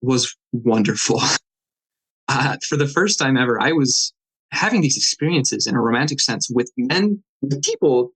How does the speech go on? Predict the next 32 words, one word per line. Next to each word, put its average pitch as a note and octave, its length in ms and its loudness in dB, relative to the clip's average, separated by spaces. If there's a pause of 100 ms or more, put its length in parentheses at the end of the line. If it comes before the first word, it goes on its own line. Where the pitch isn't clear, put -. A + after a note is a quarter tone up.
that D3+ 120 -2
I D#4 100 0
was E3 140 2
attracted - 640 0
to. - 220 -4 (400)
I A3 60 -2
felt D#3 240 -2
excited - 420 -2
to - 80 -4
be A#2+ 140 0
with. - 140 2 (160)
I C3+ 60 4
didn't F3+ 380 0
feel G3+ 320 0
the C#3 140 -2
guilt F#3+ 460 0
or B2+ 80 -8
the C3 80 -6
shame D3+ 580 -2
attached - 420 -6
with - 140 -6
it. - 140 -2 (880)
The D3 80 0
best F#3+ 320 0
word D#3 160 0
I C3 100 0
have B2+ 220 -4
for B2+ 100 -2
these A#2 220 0
experiences C#3 480 -2
was - 160 -4
healing. C3 680 -2